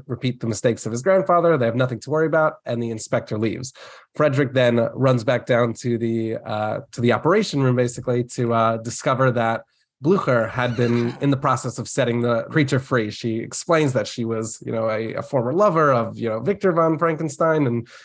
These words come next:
you know, she believed in his mission and just wants to, uh, you know, is so happy to kind of create life like this and just wants to set him free. So they try to keep him down, but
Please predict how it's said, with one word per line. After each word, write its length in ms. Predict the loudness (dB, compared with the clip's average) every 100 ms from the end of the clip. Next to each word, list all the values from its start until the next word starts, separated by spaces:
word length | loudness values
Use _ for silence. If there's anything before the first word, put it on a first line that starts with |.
| _
you 80 | -2
know, 140 | 0 0
she 360 | 0 2 2
believed 460 | 0 0 2 0 -2
in 80 | -6
his 160 | -2
mission 320 | -2 0 2 2
and 160 | 2
just 180 | 0 0
wants 300 | 0 0 -2
to, 240 | -2 2
uh, 280 | 4 4 0 -4 _
you 60 | 0
know, 80 | 2
is 100 | 2
so 140 | 0
happy 300 | 0 -2 -2
to 80 | -2
kind 180 | -2 -2
of 160 | -4 -8 _ _ _ _ _
create 480 | -10 0 4 4 4
life 300 | 2 2 2
like 160 | -2 0
this 180 | -2 -2
and 60 |
just 160 | -4 0
wants 240 | 0 0
to 80 | -6
set 180 | -2 0
him 160 | -2
free. 300 | -2 -2 -2
So 400 | -2 0 0 -2 -8 _ _ _ _ _ _ _
they 100 | 0
try 220 | 2 2
to 60 | 2
keep 260 | 0 0 2
him 100 | 2
down, 300 | 4 4 4
but 260 | 2 0